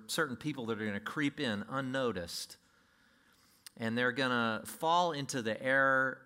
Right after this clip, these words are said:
of Balaam, who basically sold, he was taking the religious thing, this God thing,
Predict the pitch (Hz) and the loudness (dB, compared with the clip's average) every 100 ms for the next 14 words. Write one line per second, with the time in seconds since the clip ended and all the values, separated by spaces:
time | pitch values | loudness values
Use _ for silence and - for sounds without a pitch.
0 | - 113 113 104 - 98 131 127 98 87 | -2 0 0 -2 -6 0 2 4 0 -2
1 | 92 113 113 110 110 - - _ - 123 | -6 -4 -2 -2 -4 -8 -16 _ -4 0
2 | 175 - 135 120 117 - 160 156 143 120 | 0 -2 -4 -2 0 0 0 2 4 4
3 | 131 143 127 139 131 - - - - - | 2 -2 -4 -2 -2 -6 -14 -20 -14 -6
4 | 160 160 165 143 123 113 123 165 160 143 | 0 0 0 -2 0 2 2 0 0 -2
5 | - 127 120 127 117 - 113 135 143 143 | -2 -2 -2 0 -2 -2 2 4 2 -2
6 | 120 113 117 123 | -2 0 0 -4